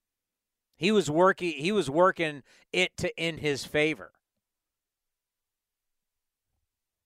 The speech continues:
As we get you ready for a little A's and Dodgers here on A's Cast Live.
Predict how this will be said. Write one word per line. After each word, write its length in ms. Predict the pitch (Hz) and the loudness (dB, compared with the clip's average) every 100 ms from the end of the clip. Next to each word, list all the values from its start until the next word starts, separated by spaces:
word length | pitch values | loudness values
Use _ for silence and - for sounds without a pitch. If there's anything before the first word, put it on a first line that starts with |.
| - | -8
As 200 | 143 135 | -6 -2
we 100 | 175 | -2
get 160 | 175 | -2
you 80 | 160 | 0
ready 160 | 165 151 | -2 -2
for 140 | 160 | -4
a 40 | 156 | -2
little 180 | 151 143 | -2 -2
A's 300 | 147 151 127 | -2 -2 -6
and 120 | 127 | -6
Dodgers 600 | 127 135 147 120 107 110 | 0 2 0 -4 -10 -10
here 340 | 123 123 117 - | -6 -6 -6 -6
on 240 | 147 127 | -6 -6
A's 300 | 123 135 139 | -4 -4 -6
Cast 420 | - 143 127 117 110 | -4 -2 -2 -4 -4
Live. 640 | 123 131 90 80 82 | 0 0 0 -6 -12